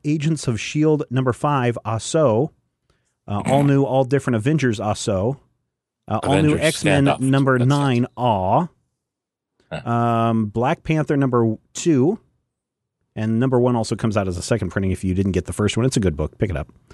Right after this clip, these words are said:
Speaker 1: Uh, Darth Vader number twenty, Deadpool number eleven, Guardians of the Galaxy number eight, Guardians of Infinity number six, Gwenpool number two,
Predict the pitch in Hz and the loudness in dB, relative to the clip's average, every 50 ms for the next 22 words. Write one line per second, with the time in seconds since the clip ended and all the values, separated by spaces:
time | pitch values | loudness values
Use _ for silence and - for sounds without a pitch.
0 | _ _ _ _ _ _ _ _ _ - _ - - 113 120 120 139 147 165 - | _ _ _ _ _ _ _ _ _ -20 _ -6 -2 -2 0 2 2 0 0 0
1 | 143 151 151 143 139 131 120 113 107 - - 170 170 170 160 135 143 135 - - | 0 0 0 2 0 0 0 -2 -4 -6 -4 -2 0 0 0 0 0 -2 0 0
2 | 135 127 120 113 107 95 98 92 95 110 131 139 147 143 123 120 120 127 127 120 | 0 2 2 2 0 -2 -4 -4 -2 -2 -2 -2 -2 -2 -2 0 0 0 2 0
3 | 113 107 - 117 113 104 101 92 107 110 120 113 - - 120 107 98 95 90 90 | 0 -2 -4 -6 -6 -6 -6 -4 -4 -2 -4 -4 -6 -4 -6 -4 -4 -4 -6 -8
4 | 85 _ - 139 160 180 - - _ _ - - - 113 120 123 120 117 110 107 | -12 _ -2 -2 -2 -2 -4 -12 _ _ -14 -6 -4 -2 -2 0 0 0 0 -2
5 | - - - 117 110 113 107 98 - - - 214 254 226 180 151 123 117 113 104 | -4 -2 -4 -2 0 0 -2 -2 -4 0 2 4 4 4 4 4 4 4 2 2
6 | 104 - - - 214 180 131 - - - _ _ _ _ _ _ _ - 107 101 | 0 -2 0 0 2 2 2 0 -4 -16 _ _ _ _ _ _ _ -12 -6 -2
7 | 113 147 185 226 208 - - 170 156 151 135 127 117 101 104 95 - - - 190 | 2 2 2 2 2 2 0 2 2 4 4 2 2 0 -2 -4 -4 -4 -2 2
8 | 196 156 113 107 127 170 | 2 4 4 4 2 0